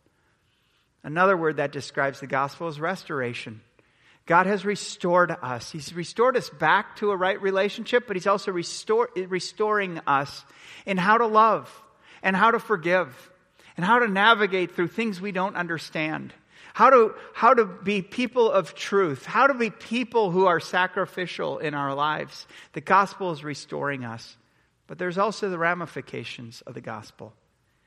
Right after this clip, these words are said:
In other words, the gospel's offered to whosoever will, but it's offered through the person and the work of Jesus alone.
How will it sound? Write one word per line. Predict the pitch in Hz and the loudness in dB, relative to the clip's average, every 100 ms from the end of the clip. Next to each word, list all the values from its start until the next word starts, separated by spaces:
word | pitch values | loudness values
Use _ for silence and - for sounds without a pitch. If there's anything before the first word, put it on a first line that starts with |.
| _ _ - | _ _ -6
In | |
other | 170 202 | 0 2
words, | 208 202 | 0 -2
the | |
gospel's | 190 208 240 320 277 214 - - _ | 0 2 0 -4 -6 -8 -18 -20 _
offered | 202 214 - 202 - | 4 4 4 -2 0
to | 185 165 | -2 -2
whosoever | 131 208 214 208 - - 190 185 - 160 160 160 160 156 - | -2 -2 -2 -4 -10 -6 -4 -4 -4 -6 -6 -6 -6 -8 -14
will, | 143 139 123 117 _ _ _ _ _ _ _ _ _ _ - | -10 -8 -10 -12 _ _ _ _ _ _ _ _ _ _ -14
but | 139 | -12
it's | 143 | -6
offered | 170 180 202 185 | -4 -4 -4 -8
through | - | -8
the | 160 | -12
person | - 160 151 165 | -8 -8 -8 -8
and | 139 | -10
the | 135 | -10
work | 131 131 135 | -10 -10 -12
of | 127 | -16
Jesus | 131 131 123 117 - - - | -12 -12 -12 -16 -20 -20 -16
alone. | 113 113 104 | -14 -14 -16